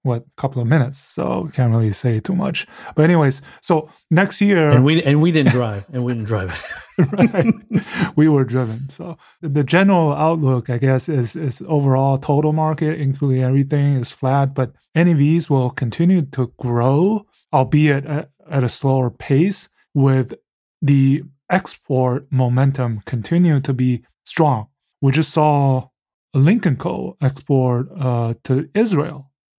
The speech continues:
Speaker 1: right?
Speaker 2: Yep.
Speaker 1: So we, we, we're starting to see these, these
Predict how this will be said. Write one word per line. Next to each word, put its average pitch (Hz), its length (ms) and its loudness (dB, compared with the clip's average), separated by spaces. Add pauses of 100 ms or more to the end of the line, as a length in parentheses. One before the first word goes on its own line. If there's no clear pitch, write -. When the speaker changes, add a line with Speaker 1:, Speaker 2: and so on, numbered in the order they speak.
(160)
Speaker 1:
right? 147 440 0 (340)
Speaker 2:
Yep. 127 240 0
Speaker 1:
So 156 220 -2
we, 143 200 -2
we, 135 200 0
we're 160 340 -6
starting 160 480 0
to 139 140 -2
see 156 420 0
these, 131 400 0
these 127 380 -2